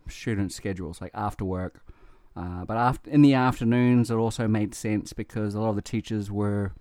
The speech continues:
were drunks. So my first taxi experience was, uh, drinking in Shinjuku and then being around colleagues who wanted to go to Roppongi. You know Roppongi, right?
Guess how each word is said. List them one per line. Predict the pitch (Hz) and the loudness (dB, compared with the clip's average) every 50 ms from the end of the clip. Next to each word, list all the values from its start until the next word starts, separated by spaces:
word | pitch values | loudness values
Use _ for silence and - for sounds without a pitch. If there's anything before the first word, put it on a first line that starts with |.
| - _ _ _ _ _ _ _ _ | -18 _ _ _ _ _ _ _ _
were | - 113 110 110 | -4 0 0 0
drunks. | 104 - 127 143 220 202 - - - - - - - - - - - - | 2 4 4 4 6 4 4 2 -2 -8 -8 -10 -12 -14 -18 -20 -20 -20
So | - - 175 170 | -8 -2 2 4
my | 170 | 4
first | 156 - 247 262 247 - - - - - - - - | 4 4 4 4 4 2 0 -6 -16 -20 -20 -14 -4
taxi | - 254 302 277 - - - 180 139 120 113 - - - _ _ _ _ _ - | -2 0 0 0 -2 -2 0 2 2 2 0 -2 -4 -8 _ _ _ _ _ -8
experience | 117 - - - 127 120 120 127 131 131 135 - - | -8 -8 -4 -2 2 2 4 4 4 2 0 -2 -4
was, | 143 127 135 139 139 135 127 120 - - 143 | 0 2 4 4 4 4 2 -2 -4 -2 0
uh, | 135 135 131 131 131 131 131 - _ _ _ _ _ _ _ - | 2 4 4 4 4 2 0 -2 _ _ _ _ _ _ _ -4
drinking | - 180 196 226 220 - 208 | 0 2 4 4 4 4 2
in | 190 185 | 2 2
Shinjuku | - - 151 143 147 147 135 - 143 135 135 135 135 131 | 2 2 0 0 2 0 0 0 0 0 0 0 0 0
and | 131 127 123 127 | 0 2 4 4
then | 127 123 120 | 4 4 4
being | 147 156 170 180 180 | 4 6 6 6 8
around | 165 160 151 139 135 | 8 8 6 6 4
colleagues | - 139 135 131 131 123 - - | 4 2 2 2 0 -2 -2 0
who | 123 | 0
wanted | 117 113 123 139 156 160 156 156 143 | 0 2 4 4 6 6 4 4 0
to | - 135 | -2 -2
go | 113 131 127 123 120 | 2 2 2 4 4
to | 117 | 2
Roppongi. | 113 113 127 135 139 - 123 110 90 82 95 - - - _ _ _ _ _ _ _ _ _ _ | 2 2 2 0 0 0 0 0 0 -2 -6 -14 -20 -20 _ _ _ _ _ _ _ _ _ _
You | - 180 247 | -4 0 2
know | 269 151 117 107 | 4 4 4 4
Roppongi, | 110 113 110 - 123 120 110 113 113 | 2 0 0 2 0 0 0 0 0
right? | 139 180 208 | 0 0 -2